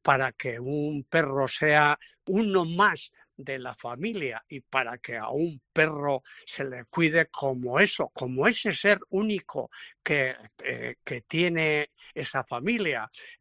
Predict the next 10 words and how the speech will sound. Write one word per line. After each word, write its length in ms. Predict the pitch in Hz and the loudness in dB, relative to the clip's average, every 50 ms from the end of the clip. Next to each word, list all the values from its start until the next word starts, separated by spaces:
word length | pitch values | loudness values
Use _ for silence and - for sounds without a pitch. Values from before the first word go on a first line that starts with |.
| _ - | _ -12
Deben 500 | 143 139 139 135 143 147 151 151 151 151 | -10 -8 -6 -4 -4 -2 -2 -2 -2 -2
de 140 | 151 151 | -2 -2
llevar 500 | 151 156 160 160 170 185 208 226 233 240 - - - - _ _ | -2 -2 -2 0 2 2 2 2 0 -2 -6 -16 -20 -20 _ _
unas 360 | - 151 139 131 131 135 - - | -12 -10 -10 -8 -10 -12 -10 -4
pautas 600 | - 165 170 185 185 - 220 220 226 240 - - _ - - _ | 0 0 2 2 0 0 0 0 0 0 -4 -8 _ -20 -20 _
como 380 | - - 156 151 143 139 135 135 | -8 -6 -4 -2 -2 -2 -2 -2
llevamos 480 | - 139 139 143 170 226 247 254 208 147 | -4 -4 -2 0 0 0 0 0 -2 -2
los 200 | 139 131 123 - | -2 -4 -4 -2
seres 300 | - 196 175 139 - - | -2 -2 -2 -4 -8 -10
humanos, 560 | 120 117 120 160 214 233 208 139 110 - | -10 -6 -4 -2 -2 -2 -4 -6 -8 -8